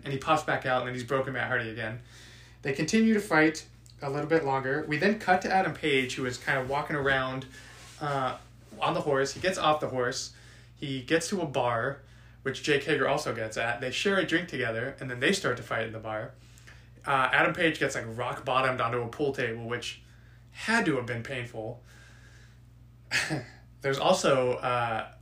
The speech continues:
Ke-, Kenny Omega shows up, and they double team Jake Hager. They start to break, like, six glasses, like, bottles over this dude's head.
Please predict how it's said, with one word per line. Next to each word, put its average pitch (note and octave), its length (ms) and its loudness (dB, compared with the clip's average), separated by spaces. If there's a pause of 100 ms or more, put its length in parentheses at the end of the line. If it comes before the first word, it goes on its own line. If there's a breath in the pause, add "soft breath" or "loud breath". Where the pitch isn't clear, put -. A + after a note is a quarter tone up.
(140)
Ke-, - 260 0
Kenny F#3 200 2
Omega D#3+ 300 4
shows A#2+ 300 -2
up, A#2+ 180 -2
and B2 80 -6
they B2 80 -2
double F3+ 260 4
team G3 200 -2
Jake D#3 220 2
Hager. B2+ 280 0
They C3+ 120 2
start A3 280 0
to - 60 -6
break, C3 320 -2
like, A#2+ 160 -4
six - 460 0
glasses, A#2 800 -8
like, A#2 220 -4
bottles B2+ 440 -2
over B2+ 220 -4
this B2 160 -6
dude's B2+ 220 -8
head. A#2 360 -6